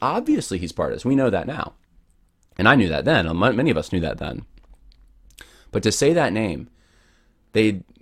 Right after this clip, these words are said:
it showed that half the people who were probably on board didn't, didn't know. And that's the reason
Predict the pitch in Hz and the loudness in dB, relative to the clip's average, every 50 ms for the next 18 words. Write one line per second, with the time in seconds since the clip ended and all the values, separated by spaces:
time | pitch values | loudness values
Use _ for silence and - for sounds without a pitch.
0 | _ - - 104 - - - 143 135 104 87 - - - 123 117 113 - 101 92 | _ -4 -4 -4 -2 2 4 4 4 4 4 0 -2 -2 0 -2 0 -2 -6 -4
1 | - 113 113 - - 80 73 85 98 98 98 - - - 135 165 170 120 123 117 | -2 -2 -2 0 -2 -4 -4 -2 0 0 0 2 4 4 4 4 4 2 2 2
2 | 110 104 98 92 90 113 123 104 - - - - _ _ _ _ _ - - 87 | 4 2 2 2 2 4 4 4 4 2 -2 -10 _ _ _ _ _ -18 -10 -2
3 | 90 101 92 90 82 - _ _ - 92 85 76 82 78 - - 78 _ _ _ | -2 -2 0 -2 -6 -8 _ _ -4 -2 -2 -2 -4 -6 -8 -10 -12 _ _ _
4 | - _ - - - - _ _ _ - 120 131 165 208 240 - - - 156 123 | -20 _ -20 -20 -20 -20 _ _ _ 2 4 4 4 4 2 -4 -4 -2 0 2
5 | 117 110 101 95 101 92 | 2 2 2 0 -2 -4